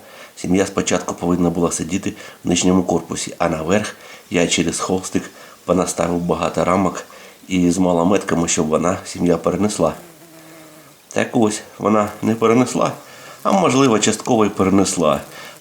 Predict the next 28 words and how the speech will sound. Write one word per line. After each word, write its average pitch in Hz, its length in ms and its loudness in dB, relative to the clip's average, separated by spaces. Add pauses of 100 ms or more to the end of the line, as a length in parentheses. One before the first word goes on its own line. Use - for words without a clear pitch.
Але 117 280 4
розділилася. 113 760 2
Половина 101 460 4
сім'ї 101 420 0 (920)
створила 95 480 2
клуб 92 360 2 (2000)
в 92 60 -4
верхньому 143 400 4
корпусі, 147 500 -2
а 85 120 0
частина 95 640 0
створила 87 400 0
клуб 110 280 0 (300)
в 101 60 2
нижньому 87 440 4
корпусі. 78 420 -2 (260)
Так 226 200 0
і 151 40 2
збиралася 104 420 2
зимувати. 82 500 2 (320)
Мені 113 160 6
нічого 101 400 4 (540)
не 95 260 0
залишалося, 90 580 0
я 92 100 4
б 90 80 0
залишив 95 340 2
би 95 100 2